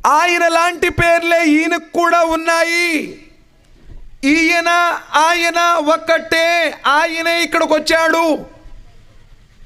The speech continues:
లేదు ఈయన్ని ఆరాధిస్తే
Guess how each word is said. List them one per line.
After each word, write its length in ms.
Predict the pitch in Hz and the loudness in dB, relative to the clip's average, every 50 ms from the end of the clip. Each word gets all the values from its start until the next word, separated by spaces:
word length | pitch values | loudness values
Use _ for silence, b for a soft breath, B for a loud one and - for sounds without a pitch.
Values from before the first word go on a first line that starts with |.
| - - - - _ - - - - - | -20 -20 -20 -20 _ -20 -20 -20 -6 -2
లేదు 760 | 220 254 294 330 349 359 349 349 349 339 302 247 190 - - - - - - - - - - - - | 0 2 2 2 0 0 0 0 0 0 0 -2 -4 -6 -10 -18 -20 -20 -20 -20 -20 -20 -20 -8 -4
ఈయన్ని 380 | 247 277 311 339 359 370 349 349 | -2 0 2 0 0 0 0 0
ఆరాధిస్తే 1120 | 349 349 349 349 349 349 330 339 330 302 320 - 349 349 339 349 349 330 294 247 - - | 2 2 2 0 0 -2 -4 -4 -6 -10 -6 -4 -2 0 0 0 0 0 -2 -2 -6 -12